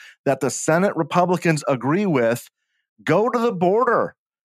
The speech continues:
and start saying, "Let's shut this down," and defy the Republicans and say, "How dare you not fix this problem? We've got the solution. Let's vote on it today," and force the Republicans'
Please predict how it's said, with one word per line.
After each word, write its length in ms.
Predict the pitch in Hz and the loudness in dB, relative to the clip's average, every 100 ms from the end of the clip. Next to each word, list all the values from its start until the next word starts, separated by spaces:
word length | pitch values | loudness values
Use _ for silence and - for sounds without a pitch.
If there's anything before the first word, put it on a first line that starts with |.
| _ _ | _ _
and 120 | 170 | -2
start 280 | 160 185 175 | 0 0 -2
saying, 360 | - 185 185 156 | -2 -2 0 0
"Let's 240 | 170 180 - | -2 -2 -6
shut 280 | - 185 | -4 -4
this 180 | 196 160 | -4 -6
down," 440 | - 170 180 175 170 | -4 -2 0 0 -2
and 200 | 165 147 | -4 -4
defy 680 | 147 143 - - 165 196 226 | -6 -8 -8 -2 2 2 0
the 120 | 202 | -2
Republicans 760 | 196 156 190 208 208 165 127 | -4 -2 -4 -2 -4 -4 -4
and 160 | 165 156 | -4 -4
say, 240 | - 165 | 0 0
"How 240 | 156 160 180 | 0 0 -2
dare 340 | 139 170 185 | -2 -2 -2
you 260 | 185 175 196 | -2 -4 -2
not 280 | 170 170 - | 0 0 0
fix 240 | 180 170 - | -4 -4 -6
this 240 | 165 147 | -4 -4
problem? 640 | - 175 185 190 123 113 107 - _ | -2 0 2 2 0 -2 -4 -14 _
We've 260 | - 175 127 | -2 -2 -2
got 300 | 147 170 156 | 0 2 0
the 140 | 156 170 | -2 -4
solution. 600 | - 196 160 156 - 165 | -2 -2 -2 -2 -4 -4
Let's 200 | 151 143 | -4 -2
vote 260 | 143 160 | 0 0
on 220 | 156 147 143 | 2 0 0
it 180 | 143 - - | -4 -8 -6
today," 800 | 175 139 117 185 220 127 135 143 _ _ _ | -6 -4 -2 0 2 0 -2 -6 _ _ _
and 240 | 147 156 156 - _ | -2 -2 -2 -10 _
force 420 | 185 214 208 - | -2 0 -2 -2
the 100 | - | -4
Republicans' 800 | 196 196 - 175 180 180 185 180 | -4 -4 -2 -2 -2 -2 -4 -4